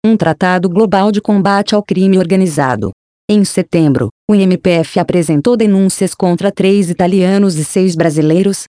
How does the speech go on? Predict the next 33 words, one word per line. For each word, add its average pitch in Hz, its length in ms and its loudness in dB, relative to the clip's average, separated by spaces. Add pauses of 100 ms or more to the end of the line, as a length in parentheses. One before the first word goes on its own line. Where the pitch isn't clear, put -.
acusando-os 175 640 0
de 180 100 0
envolvimento 175 600 0
em 185 120 2
uma 185 160 2
rede 175 360 0
de 160 80 -2
organização 170 720 0
criminosa 180 640 0
internacional 156 720 0
e 202 40 2
lavagem 170 500 0
de 165 140 -2
dinheiro. 147 420 0 (400)
A 165 100 0
investigação 165 680 -2
revelou 185 440 0
que 214 120 0
o 202 40 -2
grupo 208 360 0
utilizava 170 560 0
empresas 175 520 0
de 165 80 -4
fachada 202 640 -2
e - 20 2
laranjas 196 560 0
para 180 240 0
ocultar 175 520 0
os 170 80 -2
lucros 196 360 0
provenientes 196 800 0
de 170 80 -2
crimes, 208 520 0